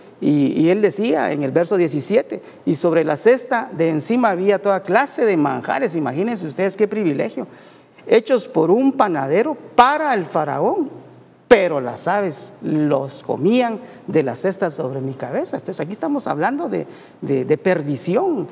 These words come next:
Eh, a la larga nosotros sabemos que la interpretación, interpretación de los sueños, uno nos habla de muerte y otro nos habla de vida, uno nos habla de, de, de destitución y otro nos habla de restitución. Y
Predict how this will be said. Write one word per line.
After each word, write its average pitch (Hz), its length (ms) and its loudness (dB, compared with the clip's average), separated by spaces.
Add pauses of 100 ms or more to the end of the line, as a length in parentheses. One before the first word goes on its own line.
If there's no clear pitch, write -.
(200)
Eh, 151 540 0
a - 80 -4
la 135 120 -2
larga 254 460 0
nosotros 185 380 -2
sabemos 175 340 -2
que 196 80 -2
la 151 80 0
interpretación, 147 880 -2 (480)
interpretación 156 760 -4
de 202 60 0
los 135 160 -4
sueños, 185 460 -2 (440)
uno 185 160 4
nos 170 160 0
habla 175 240 2
de 135 140 -4
muerte 180 340 0
y 139 100 0
otro 139 180 -4
nos 139 200 -2
habla 147 240 -4
de 110 140 -8
vida, 226 340 -2 (320)
uno 151 220 2
nos 123 180 -2
habla 160 300 0
de, 113 180 -8
de, 120 240 -8
de 117 400 -6
destitución 170 840 -2
y 151 160 2
otro 151 160 -2
nos 135 180 -6
habla 160 240 -2
de 156 140 -6
restitución. 156 880 -6 (480)
Y 131 580 2